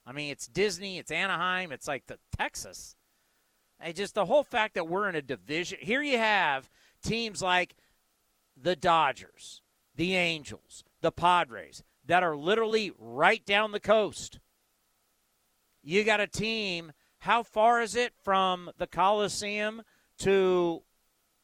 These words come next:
Oracle Park? Like thirteen miles right across the bay? We're not in the same division. We're in the division with a team in Houston, Texas? What? I mean, it just does not, man. I mean, where, it's twenty twenty-two.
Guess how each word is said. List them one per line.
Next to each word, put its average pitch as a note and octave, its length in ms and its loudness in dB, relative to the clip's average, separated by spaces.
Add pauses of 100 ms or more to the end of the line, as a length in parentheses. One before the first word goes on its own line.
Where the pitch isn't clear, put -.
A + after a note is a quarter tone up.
(120)
Oracle G#3+ 460 2
Park? G#3+ 480 2 (460)
Like D3+ 140 -6 (120)
thirteen G#3 500 -2
miles G#3+ 580 -2
right E3 200 0
across G3+ 340 0
the E3 120 -10
bay? G#3 420 -4 (1040)
We're D#3 120 0
not A#3+ 100 4
in A3 60 -10
the G#3 60 -6
same G#3+ 340 -2
division. G3 580 -4
We're F#3 140 -2
in A#3+ 80 -6
the G3+ 100 -4
division E3+ 420 -8
with F#3+ 100 -4
a D3+ 60 -6
team G3+ 340 -12
in C#3+ 100 -16
Houston, F3+ 640 -14
Texas? - 580 -14 (640)
What? - 320 -6 (1160)
I F#3+ 120 -2
mean, A3 120 -2
it G3 120 -6
just - 280 -8
does A3+ 300 -2
not, C3 260 -8
man. E3 180 -6
I - 60 -16
mean, F3+ 220 -10
where, B3 260 0
it's F3 280 -10
twenty C4+ 520 -2
twenty-two. B2+ 800 -10